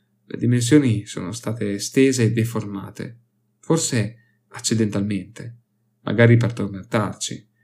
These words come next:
o chissà per quale altra ragione. Ad ogni modo,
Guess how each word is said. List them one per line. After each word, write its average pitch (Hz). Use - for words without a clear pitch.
o 110
chissà -
per 107
quale 113
altra 104
ragione. 101
Ad 117
ogni 110
modo, 113